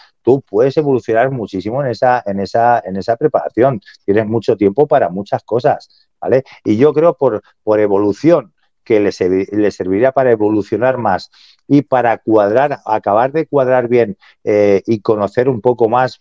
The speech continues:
eh, porque, porque es lo que decimos, lo que llevamos años preparando gente, hay físicos completamente diferentes que tienes que cambiar completamente tu, digamos, protocolo, por decirlo de alguna manera, y tienes que dar un enfoque totalmente diferente,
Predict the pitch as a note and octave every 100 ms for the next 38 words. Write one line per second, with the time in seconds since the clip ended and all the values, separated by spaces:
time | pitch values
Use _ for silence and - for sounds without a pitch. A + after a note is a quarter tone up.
0 | _ A2 G#2+ G2 F#2+ G2 F#2 F#2 F2 E2+
1 | - D#2+ E2 F#2 G#2 F#2+ G2+ A2+ F2+ E2
2 | E2+ D#2+ E2 E2 G2 G2 A2 A2 A2+ G#2
3 | G#2 G2+ - G2+ A2+ C#3 - _ _ _
4 | F2+ F#2+ F2+ G#2 F#2 G#2+ A#2+ - - F#2
5 | F2 F2+ G2 G2+ G#2 A2 G#2+ G2 G2+ G2+
6 | B2+ - G2 G2 G2+ G2+ A2 - A2 F#2
7 | F#2+ G#2+ A#2+ - G#2+ F#2+ A2 G#2 A2+ G#2+
8 | A#2 A2+ B2+ B2+ - - _ - A2+ G2+
9 | _ _ - G2+ G2 A2+ A#2+ - A2 G2
10 | F2+ - A#2 B2 G2+ F#2+ F#2 A2 A2 A2+
11 | A2+ A2+ G#2+ A2 B2 C#3 A2 G2+ G2 G#2
12 | - B2 B2+ C#3 G#2+ G2 G2 F2+ F#2 F#2
13 | F2 E2+ E2 D#2+ - E2 C#3+ D#3 F#2+